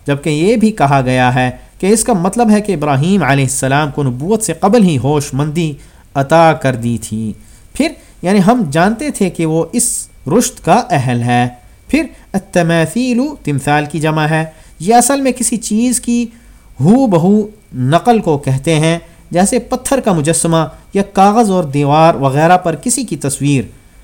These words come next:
یہاں مراد وہ مورتیاں ہیں جو قوم ابراہیم علیہ السلام نے اپنے معبودوں کی بنا رکھی تھیں اور جن کی وہ عبادت کرتے تھے۔ عاکفون عکوفون سے اس میں فاعل کا صیغہ ہے،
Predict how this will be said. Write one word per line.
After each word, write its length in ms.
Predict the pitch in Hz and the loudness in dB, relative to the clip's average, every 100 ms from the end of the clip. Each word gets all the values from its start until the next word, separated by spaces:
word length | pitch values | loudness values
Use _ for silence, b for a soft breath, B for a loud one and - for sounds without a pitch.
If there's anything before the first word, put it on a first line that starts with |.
| b 151 | b 0
یہاں 240 | 233 277 | 4 4
مراد 320 | 214 202 240 233 | 4 4 4 4
وہ 80 | |
مورتیاں 640 | 190 165 196 208 311 294 196 | 2 2 0 0 -2 2 2
ہیں 100 | 175 | 2
جو 160 | 170 | -2
قوم 300 | 175 185 208 | -4 0 2
ابراہیم 520 | 220 165 151 139 185 170 | 2 2 0 0 0 0
علیہ 120 | 151 | -2
السلام 340 | 151 143 151 | -2 -2 0
نے 100 | 147 | -2
اپنے 220 | 147 170 | -2 -2
معبودوں 540 | 151 135 131 143 180 190 | 0 0 0 0 0 -2
کی 260 | 165 156 143 B B B | -2 -6 -6 B B B
بنا 320 | 143 165 202 | 2 4 4
رکھی 280 | - - 226 | 2 -2 -4
تھیں 240 | 220 208 202 B B | 0 -2 -2 B B
اور 120 | 156 | -4
جن 240 | 143 190 254 | -2 0 -2
کی 140 | 247 | -2
وہ 140 | 180 156 | -2 -2
عبادت 500 | 131 139 170 247 - | 0 2 2 0 -2
کرتے 280 | 110 117 | -4 -2
تھے۔ 220 | 110 127 120 - - b b b b | -2 -2 -4 -6 -20 b b b b
عاکفون 720 | 143 180 302 214 170 208 226 262 262 | 2 4 4 0 -2 2 4 2 0
عکوفون 560 | 135 147 208 202 226 202 | -4 -2 -2 0 0 0
سے 300 | 170 165 165 B B B | 2 0 0 B B B
اس 160 | 233 | 0
میں 120 | 240 170 - | 0 0 2
فاعل 240 | 165 190 | 2 2
کا 140 | 185 | 0
صیغہ 300 | 156 160 156 | -2 -2 0
ہے، 320 | 160 147 147 | 2 2 0